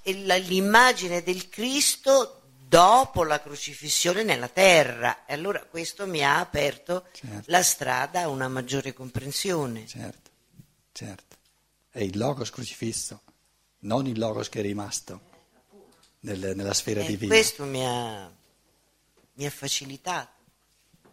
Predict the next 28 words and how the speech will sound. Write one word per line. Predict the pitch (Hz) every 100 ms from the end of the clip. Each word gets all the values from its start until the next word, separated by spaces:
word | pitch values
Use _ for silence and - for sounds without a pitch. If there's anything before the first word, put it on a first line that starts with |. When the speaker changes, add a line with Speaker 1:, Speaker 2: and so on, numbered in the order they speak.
| _ _ _ _ - _ _
Speaker 1:
Poi, | - 165
insomma, | - 160
ce | 139 160
n'è | 170 240
da | 190 151
pensare | 160 156 - 160 147
sopra, | 143 175 160 139
Speaker 2:
In | 160
altre | 175 190 202
Speaker 1:
però | 196 180 156
Speaker 2:
parole, |
Speaker 1:
tanto | - 208 220 - -
Speaker 2:
e | 143
Tommaso | 185 202 226 202 190
vuol | 185 165
dire | 143 104 92 - _
il | 190 214 226
Logos | 269 320 320 226 202 -
che | - 190
è | 185
rimasto | 185 202 220 190
nella | 170
sfera | 151 170 165
divina, | 156 131 107
lo | 101
conosciamo | 135 151 170 185
da | 175
sempre. | 175 208 180 117